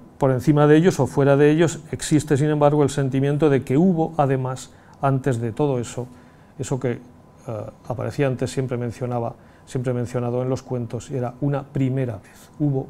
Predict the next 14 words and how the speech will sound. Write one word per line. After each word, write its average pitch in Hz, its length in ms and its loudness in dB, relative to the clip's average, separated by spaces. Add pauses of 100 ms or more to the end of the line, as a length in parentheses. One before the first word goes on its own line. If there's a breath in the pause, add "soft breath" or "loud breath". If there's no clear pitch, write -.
una 131 200 -2
primera 101 520 -14
vez. - 240 -20 (880 loud breath)
Lo 175 80 10
que 185 60 10
en 196 60 8
definitiva 214 400 6
aparece 185 360 4
en 175 60 4
el 156 80 2
sentimiento 147 480 2
juvenil 139 500 2
del 120 200 0
descubrimiento, 123 1120 -2